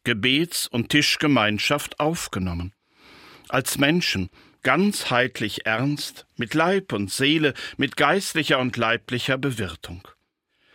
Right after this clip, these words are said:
Wir folgen heute gewöhnlich keinem so differenzierten Reglement. Dennoch gibt es sowohl für jeden Einzelnen wie auch für jede Familie ein eher stillschweigend festgelegtes Protokoll,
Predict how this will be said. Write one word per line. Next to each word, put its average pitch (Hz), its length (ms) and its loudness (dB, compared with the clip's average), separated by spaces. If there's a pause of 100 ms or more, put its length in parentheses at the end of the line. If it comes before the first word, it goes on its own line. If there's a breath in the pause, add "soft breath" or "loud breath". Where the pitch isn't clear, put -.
(500 soft breath)
Wir 113 120 -2
folgen 156 460 4
heute 139 340 4
gewöhnlich 131 640 2
keinem 151 420 4
so 180 240 4
differenzierten 120 920 -2
Reglement. 110 800 -2 (800 soft breath)
Dennoch 156 420 2
gibt - 240 -2
es 135 140 0
sowohl 139 580 2
für 123 200 0
jeden 123 360 2
Einzelnen 143 800 2 (240 loud breath)
wie 113 160 0
auch 113 140 2
für 143 140 2
jede 160 360 2
Familie 120 800 2 (420 loud breath)
ein 113 220 0
eher 147 300 4
stillschweigend 143 1120 2
festgelegtes 117 1040 -2
Protokoll, 117 800 -2